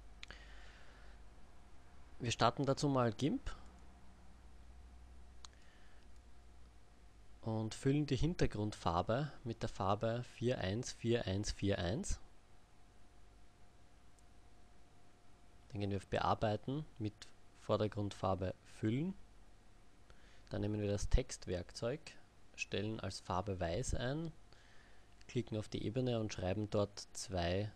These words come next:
Texte hin. Einmal gimp Users und ein zweites Mal in einem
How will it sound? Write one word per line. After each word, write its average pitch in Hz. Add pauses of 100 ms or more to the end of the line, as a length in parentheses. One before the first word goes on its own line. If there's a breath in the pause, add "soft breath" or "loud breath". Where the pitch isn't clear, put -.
(120)
Texte -
hin. 107 (300)
Einmal 95 (1500 loud breath)
gimp 131
Users 180 (2250 loud breath)
und 101
ein 98
zweites -
Mal 117
in 107
einem 95